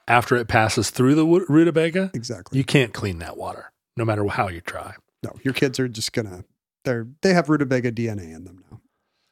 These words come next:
Speaker 1: But, you know, America and American food, uh, p-, people in Europe and, uh, and other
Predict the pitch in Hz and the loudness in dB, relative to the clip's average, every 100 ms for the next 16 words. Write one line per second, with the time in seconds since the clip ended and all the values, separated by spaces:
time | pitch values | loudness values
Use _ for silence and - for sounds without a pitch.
0 | _ 220 226 208 190 175 180 196 214 214 | _ 0 4 6 6 4 4 4 6 4
1 | 202 _ - 202 190 190 190 - 139 131 | 2 _ 4 6 6 6 4 2 2 2
2 | 131 156 160 - 139 127 - 165 165 160 | 4 4 2 2 0 -2 2 2 4 2
3 | 156 156 139 151 _ _ - 147 - 208 | 0 0 -4 -8 _ _ -10 -10 0 0
4 | - _ _ _ - - 240 240 202 160 | 0 _ _ _ -20 2 4 6 4 4
5 | 139 156 156 147 127 123 120 117 113 117 | 4 4 4 4 2 2 2 2 2 0
6 | - 127 120 117 113 - - 139 131 135 | -4 -4 -2 -2 -6 -10 -10 -2 2 4
7 | 127 127 | 4 0